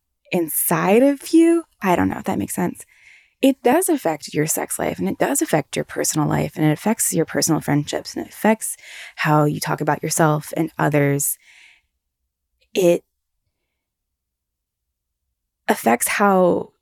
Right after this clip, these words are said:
you think about your dreams and the possibility of them, and, and what your worth is within the world, and,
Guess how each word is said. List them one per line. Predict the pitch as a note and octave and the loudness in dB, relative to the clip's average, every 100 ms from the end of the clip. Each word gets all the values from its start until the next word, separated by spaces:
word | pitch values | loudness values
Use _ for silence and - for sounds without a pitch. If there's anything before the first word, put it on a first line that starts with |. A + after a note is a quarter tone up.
| _ | _
you | - F#3 | -2 -2
think | E3+ E3+ | 2 2
about | F3 E3+ | 4 2
your | E3 E3+ | 2 0
dreams | D#3+ F#3 F#3+ F3+ D#3+ | 2 4 6 6 4
and | D#3 | 0
the | |
possibility | E3+ E3 D#3 E3 F3 E3 D#3 | -2 -4 -4 2 4 6 2
of | D#3 | 0
them, | D#3 D3 C#3+ C#3+ | 2 2 2 2
and, | D3 D3+ - - - - - | 2 0 -4 -20 -20 -20 0
and | F3 D3+ D3+ E3 - - _ | 2 4 2 -2 -6 -8 _
what | - F3 F3+ E3+ | -8 2 2 2
your | E3+ F3 F3 | 2 2 2
worth | D3+ F3 G#3 | 2 0 2
is | G3 E3 D#3 - | 0 0 0 -2
within | E3 E3 E3 | 0 2 2
the | D#3 | 0
world, | D3 D3+ E3+ C3 C#3+ | 2 2 2 0 0
and, | D3 D3+ | 0 -2